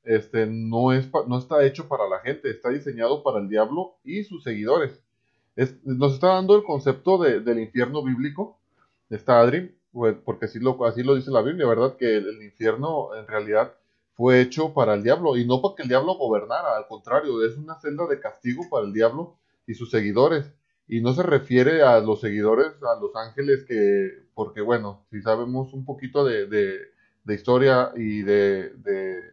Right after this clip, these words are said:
no de religión, de, más bien de la Biblia, dice que el diablo era, este, era,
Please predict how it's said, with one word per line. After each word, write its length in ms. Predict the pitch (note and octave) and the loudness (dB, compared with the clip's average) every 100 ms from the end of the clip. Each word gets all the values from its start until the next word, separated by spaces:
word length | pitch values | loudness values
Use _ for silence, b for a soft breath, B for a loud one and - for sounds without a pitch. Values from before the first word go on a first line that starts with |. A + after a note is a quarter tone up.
| _ | _
no 180 | B2 F3 | 0 0
de 60 | |
religión, 460 | C3 G#2 F#2+ A2 G2+ | 0 -6 -8 -8 -6
de, 300 | F#2+ F#2 - - | -12 -14 -20 -12
más 160 | A2 | -8
bien 400 | A2+ B2+ C3+ A2+ | -4 -4 -6 -8
de 100 | G#2+ | -4
la 100 | G#2 | -2
Biblia, 340 | G#2 A2 C#3+ - _ _ _ _ | -2 0 -2 -4 _ _ _ _
dice 300 | G#2+ A2 C3+ | -8 -4 -2
que 120 | C3+ A#2 | 0 0
el 80 | G#2+ | 4
diablo 440 | A2+ A#2 C3+ A#2+ | 4 6 4 4
era, 480 | A#2+ C3+ C3 G#2 - _ _ _ _ _ _ _ _ - | 4 4 2 0 -6 _ _ _ _ _ _ _ _ -8
este, 1080 | A2+ - C3 A#2+ A2+ A2 G#2+ G#2+ G#2 G2+ b b b _ - | -8 -4 0 2 4 4 4 6 4 0 b b b _ -6
era, 420 | A2 A2 A#2+ A2+ | 2 4 6 6